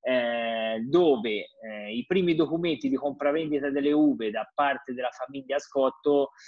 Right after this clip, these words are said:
eh, risalgono al milleottocentonovantotto. Quindi milleottocentonovantotto è proprio il primo anno documentato, perlomeno, in cui il nostro bisnonno, ehm, praticamente, eh, vendette le prime uve prodotte sul Monte Argentario.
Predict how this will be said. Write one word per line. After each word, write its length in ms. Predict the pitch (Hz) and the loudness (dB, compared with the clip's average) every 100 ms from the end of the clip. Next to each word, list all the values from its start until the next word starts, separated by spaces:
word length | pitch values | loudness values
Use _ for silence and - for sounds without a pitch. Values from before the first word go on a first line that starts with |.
| - - | -18 -8
eh, 460 | 123 120 117 120 | -4 -2 -2 0
risalgono 640 | 139 - 139 135 127 139 135 | -2 0 0 2 0 0 0
al 160 | 135 | -2
milleottocentonovantotto. 1500 | 147 139 131 127 135 120 127 117 110 - 95 78 _ 90 - _ _ _ | -2 -2 -4 -8 -12 -10 -10 -8 -8 -10 -12 -14 _ -16 -16 _ _ _
Quindi 240 | 143 127 | -6 -4
milleottocentonovantotto 1200 | 131 143 143 147 147 147 151 160 165 185 175 - | -2 2 2 2 -2 -2 -2 0 0 2 0 0
è 100 | 147 | -4
proprio 260 | - 135 139 | -2 -2 -2
il 100 | - | -2
primo 240 | 151 147 | -2 0
anno 560 | 156 151 147 139 131 _ | 0 0 -2 -2 -4 _
documentato, 1040 | 123 131 160 156 151 147 - 165 143 127 | -12 -6 -4 -4 -6 -6 -4 -2 -2 -2
perlomeno, 720 | 131 135 156 151 147 143 151 - - _ | -4 -2 -2 -4 -6 -4 -4 -6 -18 _
in 140 | 139 131 | -14 -10
cui 180 | - 147 | 0 2
il 80 | 135 | 2
nostro 420 | 143 135 - 135 | 0 -2 -2 -2
bisnonno, 920 | 139 156 135 143 127 123 135 147 147 - 127 | 0 0 0 -2 0 -2 -2 -2 -2 -4 -6
ehm, 1040 | 117 113 113 110 107 104 101 95 92 - _ | -4 -4 -4 -6 -6 -8 -10 -16 -20 -20 _
praticamente, 920 | - 120 139 151 143 131 - 139 120 - _ _ | -10 -4 0 0 -2 -6 -2 0 0 -4 _ _
eh, 680 | 120 120 120 117 117 110 110 | -8 -4 -2 -2 -2 -4 -4
vendette 460 | 143 139 143 143 135 | -2 0 0 2 2
le 140 | 135 | 2
prime 320 | 151 151 156 | 2 0 2
uve 400 | 147 143 139 135 | 4 4 4 2
prodotte 420 | 135 127 131 - | 0 0 -2 -2
sul 180 | 123 123 | -10 -8
Monte 260 | 127 117 120 | -8 -8 -8
Argentario. 760 | 110 113 - 101 85 87 - | -8 -12 -6 -6 -6 -10 -16